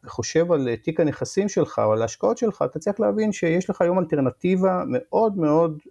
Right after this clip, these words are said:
מעניינת בתוך שוקי האג"ח, שהיא הרבה יותר מעניינת כנראה מאותם, זה לא עולם של ריביות אפסיות, ואנחנו לא הולכים חזרה לריביות אפסיות, ולכן בחלוקת הנכסים אתה צריך להבין שהאלטרנטיבה האג"חית היום היא הרבה יותר מעניינת מאשר האלטרנטיבה האחרת.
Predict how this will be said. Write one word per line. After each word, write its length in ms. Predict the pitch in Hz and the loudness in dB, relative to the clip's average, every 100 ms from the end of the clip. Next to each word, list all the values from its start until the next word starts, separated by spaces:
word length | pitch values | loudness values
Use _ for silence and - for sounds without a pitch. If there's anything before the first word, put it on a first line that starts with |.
| - | -6
מעניינת 600 | 123 117 117 139 147 123 | -2 0 2 2 2 0
בתוך 420 | 110 - 127 - - | -2 -2 -2 -4 -16
שוקי 340 | - 110 123 | -14 -6 -2
האג"ח, 540 | 113 101 95 107 - - _ _ - - _ - | 0 0 0 -2 -4 -20 _ _ -20 -20 _ -10
שהיא 300 | - 127 143 | -2 0 2
הרבה 200 | 151 220 | 0 -2
יותר 180 | 254 | 0
מעניינת 420 | 220 208 208 214 - | -2 -2 -2 -2 0
כנראה 380 | 175 165 180 | 0 2 2
מאותם, 480 | 185 156 143 165 165 160 | 4 2 2 0 0 -2
זה 180 | 127 127 | 0 2
לא 100 | 147 | 4
עולם 280 | 196 170 165 | 4 2 0
של 140 | 151 | 0
ריביות 400 | 135 117 123 131 | 0 2 2 0
אפסיות, 500 | - - 120 117 139 | -4 -2 2 2 2
ואנחנו 220 | 117 107 127 | 0 0 2
לא 40 | |
הולכים 300 | 151 - 143 | 2 2 -2
חזרה 340 | 135 117 113 | 0 0 0
לריביות 440 | 120 117 104 107 104 | 0 0 0 -2 -2
אפסיות, 400 | 107 - 110 131 | -8 -2 -2 0
ולכן 400 | 107 98 190 208 202 _ - _ - | -2 -2 0 0 -2 _ -20 _ -4
בחלוקת 600 | 113 120 - 123 196 196 | 0 0 -2 -4 -4 -2
הנכסים 640 | 220 202 202 - 254 240 | -2 0 -2 0 0 2
אתה 140 | 190 165 | 0 -2
צריך 280 | - 196 190 | -2 0 2
להבין 400 | 170 165 202 196 | 2 2 0 0
שהאלטרנטיבה 1040 | - 139 131 127 123 131 123 180 190 156 | 0 2 2 0 0 0 0 0 2 2
האג"חית 460 | 117 131 147 160 143 | 2 0 -2 -2 2
היום 220 | 147 143 | 2 4
היא 80 | 117 | 2
הרבה 220 | 110 131 | 2 0
יותר 200 | 127 131 | 0 0
מעניינת 440 | 113 110 123 123 | 0 2 0 0
מאשר 300 | 107 - 113 | -2 0 2
האלטרנטיבה 720 | 107 101 101 95 123 113 110 | 2 0 -4 -2 -2 2 2
האחרת. 480 | 98 - 104 98 | 2 -2 -4 -4